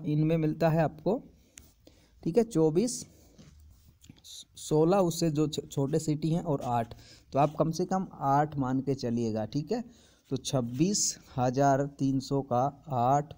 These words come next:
प्रतिशत वो निकाल लीजिए, प्लस में तीस प्रतिशत वो, ठीक है। अब एक और चीज़ यहाँ पर मिलती है दोस्तों, ट्रांसपोर्ट अलाउंट, अलाउंस, ठीक है, टीपीटी,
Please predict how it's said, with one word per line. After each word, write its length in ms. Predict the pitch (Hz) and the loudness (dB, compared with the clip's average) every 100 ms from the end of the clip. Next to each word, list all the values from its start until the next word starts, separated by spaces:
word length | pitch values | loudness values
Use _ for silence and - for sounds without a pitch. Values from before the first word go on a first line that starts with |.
| - | -4
प्रतिशत 680 | 120 117 123 120 135 143 - 120 | -4 -2 -4 -2 -2 -4 -10 -4
वो 180 | 117 117 | -2 0
निकाल 360 | 117 123 123 | -2 0 0
लीजिए, 420 | 127 135 131 165 226 - _ - - - - | 0 0 -2 -4 -6 -14 _ -20 -20 -14 -4
प्लस 280 | 127 135 135 | -2 0 -2
में 120 | 160 160 | -4 -2
तीस 240 | 131 135 | -2 -2
प्रतिशत 600 | - 117 113 123 123 113 123 | -2 -4 -2 -4 -4 -6 -4
वो, 180 | 123 156 185 - _ _ | -2 -2 -2 -12 _ _
ठीक 200 | 151 156 | -4 -2
है। 80 | 180 156 | -4 0
अब 160 | 160 170 | 2 2
एक 200 | 170 180 | 0 0
और 140 | 185 | 0
चीज़ 240 | - 175 | 0 0
यहाँ 180 | 165 165 | 0 0
पर 140 | 165 160 | 0 -2
मिलती 280 | 156 151 165 | -2 -2 -2
है 60 | |
दोस्तों, 340 | 147 147 165 165 - - _ _ _ _ _ - | -2 -4 -6 -8 -10 -20 _ _ _ _ _ 0
ट्रांसपोर्ट 560 | 131 147 147 160 160 | 2 2 0 -2 0
अलाउंट, 400 | 127 113 113 110 - - _ _ _ _ _ - | 0 2 0 -4 -14 -20 _ _ _ _ _ -4
अलाउंस, 420 | 117 117 113 - | -2 0 -2 -4
ठीक 140 | 208 233 | -6 -4
है, 80 | 190 | -4
टीपीटी, 640 | - 135 135 135 123 120 | -4 -4 -2 -4 -2 -4